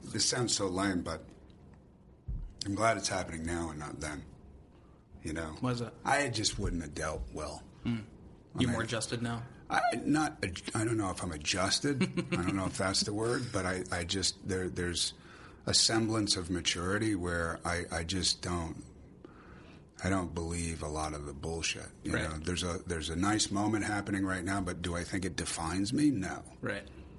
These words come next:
Speaker 1: But am I appreciative of the moment? I'm appreciative of what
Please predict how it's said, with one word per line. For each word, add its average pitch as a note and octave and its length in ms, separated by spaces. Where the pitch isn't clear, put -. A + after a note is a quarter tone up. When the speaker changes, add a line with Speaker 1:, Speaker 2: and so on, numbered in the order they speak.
Speaker 1:
But G2+ 120
am G2+ 220
I F#2 60
appreciative G2 640
of F2 180
the D#2+ 60
moment? F#2+ 420
I'm G2+ 140
appreciative D#3 800
of G2+ 400
what G#2+ 300